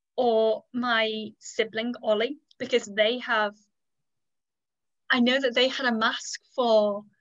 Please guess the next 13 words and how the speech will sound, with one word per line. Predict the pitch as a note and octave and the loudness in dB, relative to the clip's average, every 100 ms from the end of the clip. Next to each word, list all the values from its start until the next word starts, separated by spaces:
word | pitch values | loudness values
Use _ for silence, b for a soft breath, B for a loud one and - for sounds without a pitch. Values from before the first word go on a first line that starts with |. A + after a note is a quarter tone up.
| _ _ _ | _ _ _
Halloween, | - B3+ G#3+ G#3+ A#3+ A#3 G#3 A3 A3+ | 0 2 4 2 2 0 -2 -10 -8
and | B3 A3+ G#3+ - | -6 -6 -8 -6
it | B3 | -4
was | A#3+ | -4
an | A3+ A3 | -8 -4
animal | C4 C#4 C4 A3+ | -2 -2 -2 -4
of | A3 | -6
some | - A3+ A#3+ | -6 -6 -6
sort, | - D4+ D#4+ B3+ - - B B | 0 2 2 0 -8 -20 B B
and | A#3+ | -2
I | A#3 | -2
was | A#3 | 0
like, | A#3+ | 0